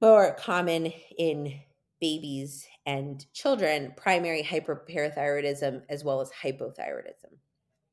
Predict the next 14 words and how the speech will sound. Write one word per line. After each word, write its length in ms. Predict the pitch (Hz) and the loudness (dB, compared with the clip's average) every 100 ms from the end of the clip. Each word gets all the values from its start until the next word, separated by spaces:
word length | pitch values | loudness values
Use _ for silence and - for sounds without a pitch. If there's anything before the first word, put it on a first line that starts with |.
| _ _ - - | _ _ -20 -16
It 80 | 165 | -6
can 140 | 220 | -2
be 120 | 214 190 | 0 0
induced 360 | 185 170 - | -2 -6 -2
by 80 | 160 | -2
a 80 | 165 | 0
number 200 | 151 147 | -4 -4
of 100 | 147 | -4
medications 680 | 147 139 - 254 254 254 240 - - - - | -4 -6 -6 -4 -2 -4 -4 -14 -20 -18 -6
like 100 | 165 | -4
amphotericin 720 | 170 151 143 139 135 139 135 | -2 -2 -2 -2 -2 -2 -6
B, 240 | 160 240 247 | -4 -2 -2
lithium, 500 | 190 247 226 220 214 | 0 -2 0 -2 -2
trimethoprim, 1000 | - 139 147 156 202 190 196 170 165 | -4 -4 -2 -4 -4 -6 -4 -4 -4